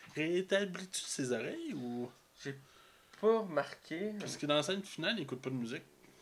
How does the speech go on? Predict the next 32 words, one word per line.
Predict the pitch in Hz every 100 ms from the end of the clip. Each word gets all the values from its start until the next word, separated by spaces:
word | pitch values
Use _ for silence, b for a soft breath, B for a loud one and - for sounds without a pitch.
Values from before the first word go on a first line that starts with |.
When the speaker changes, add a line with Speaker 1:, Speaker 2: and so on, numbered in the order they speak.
| b b b b _ _ _ - -
Speaker 2:
Ouais, |
mais | 127
y |
a | 123
pas | 143
de |
musique | 143 143 196
dans |
le | 180
fond, | 208 233
non ? | 208 226 - - 139 131 127
Speaker 1:
Je | 131
pense, | 143 143 143
ouais, | 156 156 165
je | -
pense | 262 -
que |
oui, | 240 208 247
mais | 156
il | 147
y |
a | 143
pas | 190
ses | - 160
écouteurs, | 135 160 175 165 -
fait | 123
que | - - - - - - 139
Speaker 2:
Ouais, |
c'est | 147
une | 143
bonne | 165
question. | 147 139 135